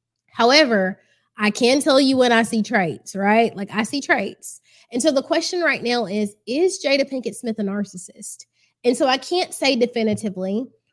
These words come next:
whether or not she's a narcissist. What I can say is that she does have those telltale signs of needing to be the center of attention, completely lacking accountability,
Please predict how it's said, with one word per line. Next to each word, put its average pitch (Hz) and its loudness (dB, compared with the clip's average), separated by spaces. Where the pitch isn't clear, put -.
whether 214 2
or 208 -2
not 208 -2
she's 202 -4
a 196 -2
narcissist. 180 -6
What 214 0
I 214 0
can 311 0
say 247 0
is 202 -2
that 220 -6
she 233 -4
does 233 2
have 254 -4
those 233 -2
telltale 220 -4
signs 254 -2
of 202 -2
needing 208 0
to 233 0
be 226 0
the 214 0
center 220 -4
of 185 -4
attention, 240 -4
completely 240 -2
lacking 226 0
accountability, 233 0